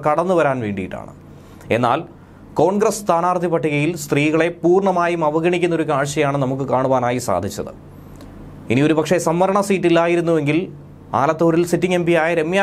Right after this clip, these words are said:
ഹരിദാസിനെയും തഴഞ്ഞേനെ എന്നാണ് ഷമ അങ്ങേയറ്റം വിമർശിച്ചിരിക്കുന്നത്. ഷമയുടെ വാക്കുകൾ ഇങ്ങനെയാണ്. കേരളത്തിലെ അൻപത്തിയൊന്ന്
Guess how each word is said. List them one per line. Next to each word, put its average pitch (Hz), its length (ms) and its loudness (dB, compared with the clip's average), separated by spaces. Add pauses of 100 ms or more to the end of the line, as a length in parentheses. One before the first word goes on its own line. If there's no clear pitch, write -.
ഹരിദാസിനെയും 165 600 0 (120)
തഴഞ്ഞേനെ 180 560 0
എന്നാണ് 135 260 0 (100)
ഷമ 131 180 0 (680)
അങ്ങേയറ്റം 139 400 0 (260)
വിമർശിച്ചിരിക്കുന്നത്. 101 720 -2 (1080)
ഷമയുടെ 156 320 4
വാക്കുകൾ 170 400 2
ഇങ്ങനെയാണ്. 90 400 -2 (240)
കേരളത്തിലെ 185 460 2
അൻപത്തിയൊന്ന് 208 460 0